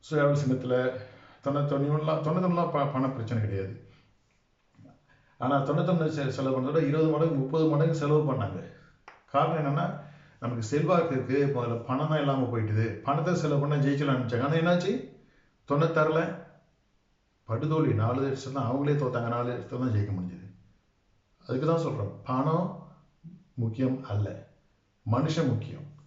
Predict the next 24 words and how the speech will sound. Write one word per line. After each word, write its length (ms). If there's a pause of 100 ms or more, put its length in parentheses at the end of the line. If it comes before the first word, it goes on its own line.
(600)
நல்ல 280
எண்ணம் 340
முக்கியம். 460 (380)
இது 180
வந்து 200
அந்த 240
காலம், 340
இந்த 140
காலம் 240
இல்ல. 200
எல்லா 360
காலமும் 260
ஒரே 220
காலம் 260
தான். 220 (180)
நீங்க 240
ஒண்ணு, 180 (120)
ஒருத்தன் 280
நல்லது 360
செஞ்சா 140
அவன் 260
என்னைக்கு 200
நினைச்சு 240
பார்ப்பான். 360